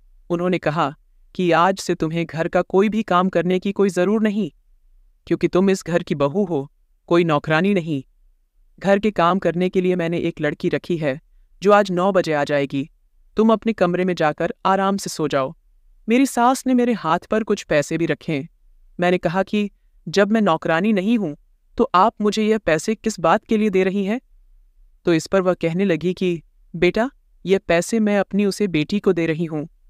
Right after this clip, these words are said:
जो मेरी मदद कर रही है और मुश्किल वक्त में मेरा साथ दे रही है। लेकिन मेरी बच्ची ये बात किसी को ना बताना,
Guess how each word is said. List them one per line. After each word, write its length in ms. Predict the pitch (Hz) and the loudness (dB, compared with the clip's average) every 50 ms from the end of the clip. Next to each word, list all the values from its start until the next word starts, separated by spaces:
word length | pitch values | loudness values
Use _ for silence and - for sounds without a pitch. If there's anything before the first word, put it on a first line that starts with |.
| - - - | -20 -10 -2
जो 140 | 185 208 220 | 2 2 4
मेरी 200 | 220 226 233 226 | 4 4 2 2
मदद 280 | 196 170 156 165 185 - | 2 2 2 2 0 0
कर 140 | - - 160 | 0 -4 -2
रही 260 | - 151 143 170 160 | -2 -2 -4 -4 -2
है 220 | 151 151 139 151 - _ _ _ _ _ _ _ - | 0 0 -2 -2 -4 _ _ _ _ _ _ _ -2
और 120 | 185 170 | -2 -2
मुश्किल 380 | 170 170 185 - - - 262 233 | 0 -2 -4 -4 0 0 0 4
वक्त 260 | 190 190 202 _ - | 4 2 2 _ -2
में 100 | 202 208 | 0 0
मेरा 180 | 202 180 175 175 | 0 0 0 -2
साथ 260 | - - - 165 170 175 - | -2 -2 -2 -2 -2 -2 -2
दे 120 | - 160 156 | -2 -2 -2
रही 220 | 151 143 160 156 | -2 -4 -4 -4
है। 220 | 147 151 139 135 - _ _ _ _ _ _ _ _ _ _ _ _ - | -2 -2 -2 -2 -4 _ _ _ _ _ _ _ _ _ _ _ _ 0
लेकिन 240 | 277 294 - 339 311 | 0 2 2 4 4
मेरी 220 | 285 277 269 285 | 4 4 4 2
बच्ची 300 | 262 214 202 - - - | 2 2 0 -2 -2 -2
ये 120 | 233 233 226 | 0 0 2
बात 260 | 185 180 175 180 185 - | 4 4 2 2 2 -2
किसी 220 | - 180 - 190 | -6 -6 -4 -4
को 120 | 180 - 170 | -2 -2 0
ना 120 | 165 156 | 0 2
बताना, 440 | 151 147 - 147 147 147 143 135 143 | 0 0 0 -2 -4 -4 -4 -6 -8